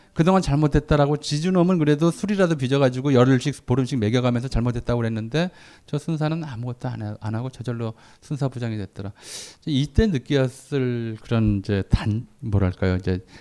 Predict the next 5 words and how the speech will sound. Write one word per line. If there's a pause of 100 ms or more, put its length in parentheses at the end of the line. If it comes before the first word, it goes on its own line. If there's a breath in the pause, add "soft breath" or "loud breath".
상실감,
배신감,
상황에
대한
이제,